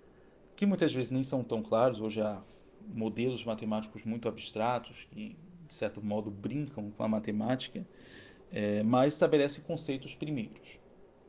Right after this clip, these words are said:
a partir dos quais todo o sistema será desenvolvido. Não é diferente com Euclides. Então, a ideia de parte, ela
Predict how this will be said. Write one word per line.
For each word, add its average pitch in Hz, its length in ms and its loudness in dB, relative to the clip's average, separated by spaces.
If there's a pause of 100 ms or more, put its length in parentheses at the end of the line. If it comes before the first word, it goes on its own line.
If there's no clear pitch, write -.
a - 60 -8
partir 98 280 -4
dos 110 180 -8
quais 107 300 4
todo 120 200 -6
o 117 60 -10
sistema 110 720 -4
será 107 260 0
desenvolvido. 113 480 -4 (300)
Não 196 80 -2
é - 20 0
diferente 160 420 -4
com 185 120 -6
Euclides. 147 600 -8 (1600)
Então, 110 540 0 (140)
a 117 180 2
ideia 120 380 4
de 123 300 -8 (420)
parte, 131 640 4
ela 123 400 2